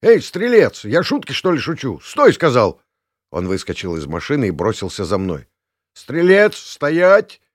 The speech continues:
«Именем закона, что ли?» — усмехнулся я, остановившись и повернувшись к нему. «Давай в машину, шутник!» — сердито бросил он, подбегая ко мне. «Зачем?» —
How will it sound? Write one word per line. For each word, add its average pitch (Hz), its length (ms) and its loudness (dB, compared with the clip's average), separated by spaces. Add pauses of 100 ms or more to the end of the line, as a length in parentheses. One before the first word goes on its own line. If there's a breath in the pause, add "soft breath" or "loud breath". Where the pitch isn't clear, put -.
(340)
«Именем 135 400 0
закона, 175 460 2
что 180 240 0
ли?» — 110 220 0
усмехнулся 90 680 -10
я, 92 300 -2 (180)
остановившись 120 800 -4
и - 60 -6
повернувшись 92 720 -6
к - 80 -20
нему. 95 360 -6 (520)
«Давай 156 280 4
в 139 40 0
машину, 160 500 0
шутник!» — 127 560 -4 (160)
сердито 90 460 -6
бросил 87 420 -2
он, 90 180 -2
подбегая 87 540 -4
ко - 140 -4
мне. 85 340 -4 (480)
«Зачем?» — 117 680 -2